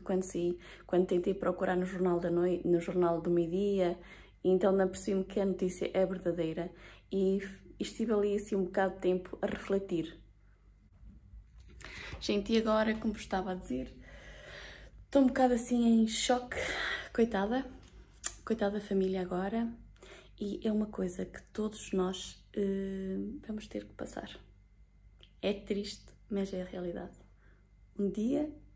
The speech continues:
deixamos de existir. E é isto que eu sempre digo. Quando eu decidir par-,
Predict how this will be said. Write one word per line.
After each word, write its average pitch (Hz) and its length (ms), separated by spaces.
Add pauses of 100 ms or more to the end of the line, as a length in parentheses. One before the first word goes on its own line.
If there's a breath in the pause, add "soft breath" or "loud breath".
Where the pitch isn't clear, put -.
(1040)
deixamos - 720 (880)
de 202 80
existir. - 540 (380 soft breath)
E 208 120
é 220 60
isto 226 380
que 226 100
eu 202 60
sempre 190 320
digo. - 260 (640)
Quando 190 440
eu 214 200
decidir 185 680
par-, 185 320